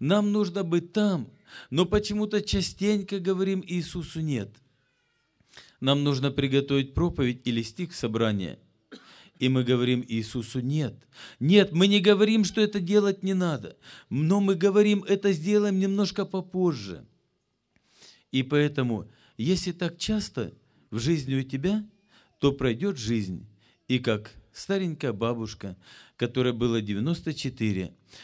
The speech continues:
внутри будет масса сожалений о том, что часто говорил Иисусу «нет»,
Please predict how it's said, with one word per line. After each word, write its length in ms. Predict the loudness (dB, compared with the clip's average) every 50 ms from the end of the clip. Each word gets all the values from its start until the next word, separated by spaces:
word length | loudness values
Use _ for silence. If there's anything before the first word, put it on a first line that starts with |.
| -20 -8 -4
внутри 380 | 0 0 0 0 0 -2 -2
будет 340 | 0 0 0 0 0 0 0
масса 720 | 0 0 2 2 2 2 0 -2 -4 -2 -2 -2 -2 -2 -6 -12 _ _
сожалений 960 | -18 -12 -6 -4 -4 -2 -2 -2 -2 0 0 0 0 0 -2 -4 -6 -8 -10 -12 _ _ _ _ _ _ _ _ _ _ _ _ _ _ _ _ _ _ _ _ _ _ _ _ _ _ _
о 120 | -4 -4
том, 260 | -2 0 0 0 0
что 420 | -2 -4 -4 -2 -2 -2 -2 -6 -12 _ _ _ _ _ _
часто 440 | -4 0 2 2 2 0 -2 -4 -4
говорил 420 | -2 -2 -2 0 0 0 0 0 0
Иисусу 440 | -2 -4 -4 -8 -8 -6 -4 0
«нет», 420 | 0 2 2 2 0 -4 -8 -20